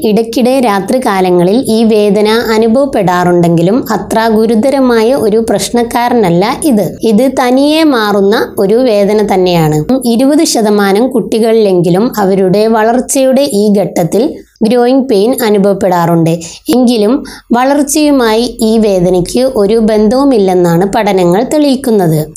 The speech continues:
ഇത്തരം വേദനകൾ കുട്ടികളിൽ വൈകുന്നേരങ്ങളിലോ അല്ലെങ്കിൽ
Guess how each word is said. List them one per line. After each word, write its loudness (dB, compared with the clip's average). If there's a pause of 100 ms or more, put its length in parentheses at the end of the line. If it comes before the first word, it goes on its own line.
ഇത്തരം 0
വേദനകൾ 0 (600)
കുട്ടികളിൽ 0
വൈകുന്നേരങ്ങളിലോ 0
അല്ലെങ്കിൽ 0